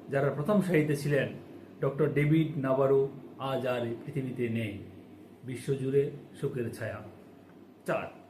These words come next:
হাঙ্গেরির প্রধানমন্ত্রী জানালেন যুদ্ধের আশঙ্কা, বিশ্বযুদ্ধ হতে পারে। এই মন্তব্য নিয়ে সাড়া পড়ে গেছে বিশ্ব রাজনীতিতে।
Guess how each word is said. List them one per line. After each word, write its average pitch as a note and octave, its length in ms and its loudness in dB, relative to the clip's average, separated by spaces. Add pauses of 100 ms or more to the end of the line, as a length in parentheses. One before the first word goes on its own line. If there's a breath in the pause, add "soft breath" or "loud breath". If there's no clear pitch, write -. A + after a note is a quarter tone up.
(260)
হাঙ্গেরির G3+ 400 2
প্রধানমন্ত্রী F#3+ 580 2
জানালেন E3 380 4 (400)
যুদ্ধের D3+ 340 4
আশঙ্কা, C3 400 -2 (440)
বিশ্বযুদ্ধ A3 540 0
হতে E3 240 2
পারে। D3 240 2 (460)
এই A#3 260 2
মন্তব্য D#3 540 0
নিয়ে F#3 420 6 (960)
সাড়া C#3+ 160 -2
পড়ে C3 220 -4
গেছে A#2+ 200 -6
বিশ্ব A#2+ 280 -4
রাজনীতিতে। A2 500 -4